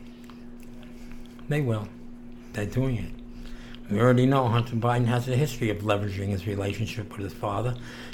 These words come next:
to score lucrative business deals and board positions he doesn't deserve and has no qualifications for. No reason except for the name Biden. We already know President Biden has a history of meeting with his son's clients and lying about it. Even if everything about this were above board,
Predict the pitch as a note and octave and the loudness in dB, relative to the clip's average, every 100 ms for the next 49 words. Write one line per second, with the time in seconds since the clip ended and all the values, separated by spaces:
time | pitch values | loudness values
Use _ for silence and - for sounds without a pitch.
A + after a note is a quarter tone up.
0 | - A#2 - A#2+ A#2 B2 B2 B2+ A2+ - | -6 -4 4 6 8 6 4 2 0 0
1 | C3 A#2 A#2 C3+ C3 C3+ - A#2+ C3 B2+ | 2 4 4 4 2 2 2 2 2 2
2 | C3+ C#3 C#3 C#3 B2+ C3+ C3+ C3 C3+ C3+ | 4 4 4 2 0 0 0 2 0 0
3 | C#3 D#3 D3 D3+ C#3 - - - - - | 2 2 2 0 0 -4 -10 -12 -6 -2
4 | C#3 E3 - D#3+ D3+ D#3 F3+ F3+ - C3 | 2 2 2 2 0 0 0 0 2 0
5 | A#2 A#2 F2+ - - - C3 D3+ E3+ D#3 | 0 -6 -8 -10 -12 -2 2 4 4 4
6 | A2 F#2 - G#2 - A#2 A2+ A#2 A#2+ B2 | 2 -2 -2 -4 -2 0 2 4 4 2
7 | B2+ A2 F#2+ F2+ - - - - - - | 0 -2 -4 -8 -12 -16 -16 -14 -14 -6
8 | G#2 G#2 A2 A#2+ A#2 A#2+ C3 B2 B2+ A#2+ | 2 6 8 8 8 6 6 6 6 4
9 | B2+ B2+ C3+ C3 C3 C3 E3+ - A2+ G#2+ | 4 2 2 2 4 4 2 2 2 4
10 | G#2 G2+ G2+ F#2+ - A2 G2+ - G#2+ A2+ | 2 2 0 -2 -2 -2 0 -2 0 2
11 | B2 A#2+ C#3 D#3 D#3+ C3 G2 F#2 - - | 2 4 4 4 4 4 2 0 -4 -4
12 | - - - - - - - - - - | -6 -8 -10 -10 -10 -10 -10 -12 -10 -8
13 | - - - E3 F#3 E3+ D#3+ D#3 D3 D3 | -6 -6 0 6 8 8 8 6 6 6
14 | C#3 C3+ B2 A2+ A2+ - A#2+ - A2 G2+ | 6 6 6 4 4 2 -2 0 0 0
15 | G2+ G#2+ F#2+ G2+ G2 F#2+ | 2 0 0 -4 -4 -4